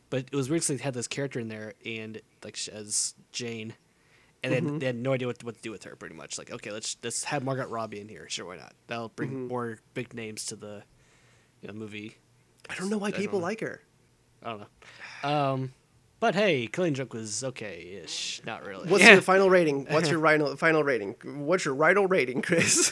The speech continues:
Speaker 2: <laughs>
Speaker 1: All right. <laughs> Uh, six out of ten.
Speaker 2: Same here. <laughs> That's an, uh, nice and easy.
Speaker 1: Six out of
Speaker 2: Great.
Speaker 1: ten, six out of ten Jamies.
Speaker 2: So, um,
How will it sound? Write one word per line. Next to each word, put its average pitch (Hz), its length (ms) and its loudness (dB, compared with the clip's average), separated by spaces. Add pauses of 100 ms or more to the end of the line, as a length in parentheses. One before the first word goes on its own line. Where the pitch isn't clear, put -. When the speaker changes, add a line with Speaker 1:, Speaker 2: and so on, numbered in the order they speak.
Speaker 2:
<laughs> - 60 -12
Speaker 1:
All 135 100 -2
right. 135 280 2 (640)
<laughs> 330 440 0 (260)
Uh, 151 380 2 (680)
six - 320 -8
out 120 80 -8
of 107 60 -12
ten. 107 200 -12 (840)
Speaker 2:
Same 156 240 0
here. 151 260 2 (180)
<laughs> - 160 -20
That's - 340 4
an, 175 200 6 (100)
uh, 170 160 -8 (220)
nice 185 300 4
and 214 100 2
easy. 151 420 0
Speaker 1:
Six - 80 -16
out - 20 -10
of - 60 -8
Speaker 2:
Great. 160 160 0
Speaker 1:
ten, 147 140 -2
six 151 220 -2
out 151 80 2
of 135 60 -4
ten 131 160 -4
Jamies. 113 460 -14 (1000)
Speaker 2:
So, 185 380 6
um, 165 360 4